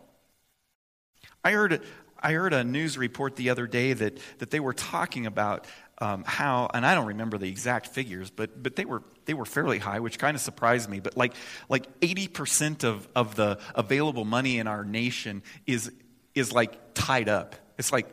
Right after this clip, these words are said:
set aside. And they were worried about this. And I'm thinking, I was always taught that saving money was a good thing.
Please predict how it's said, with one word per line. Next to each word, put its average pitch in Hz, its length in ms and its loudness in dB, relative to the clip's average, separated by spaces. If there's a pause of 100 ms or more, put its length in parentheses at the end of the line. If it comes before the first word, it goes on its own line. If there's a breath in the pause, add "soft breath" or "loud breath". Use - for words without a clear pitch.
(280 soft breath)
set 147 280 4
aside. 110 560 4
And 147 100 2
they 170 60 8
were 165 140 6
worried 156 280 6
about 92 320 4
this. 82 320 -8 (220 loud breath)
And 165 100 10
I'm 196 80 8
thinking, 202 380 2 (520 loud breath)
I - 160 -2
was 175 140 2
always 120 240 4
taught 139 240 2
that - 120 -4
saving 135 340 2
money 135 180 0
was 113 180 0
a - 40 -8
good 160 180 2
thing. 87 300 -4